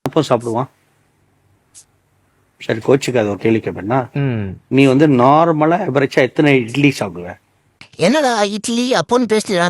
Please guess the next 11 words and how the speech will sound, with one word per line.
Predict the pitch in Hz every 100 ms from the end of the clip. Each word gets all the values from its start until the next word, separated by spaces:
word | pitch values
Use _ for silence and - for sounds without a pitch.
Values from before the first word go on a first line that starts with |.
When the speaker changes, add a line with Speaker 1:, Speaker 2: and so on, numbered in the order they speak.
| 160
Speaker 3:
பாக்குறீங்களா? | 147 151 143 160 196 120 - _ _ _ _ _
இப்போ | 160 156 175
இதை | 175
வச்சு | 190 - 381
ஒரு | 247
சப்ஜெக்ட் | 262 262 381 -
சொல்லுவாரு | 226 220 185
பாருங்க. | 147 135 95 - _ _ _
Speaker 2:
இட்லி, | - 160
அஞ்சு | 185 143
இட்லி. | 135 139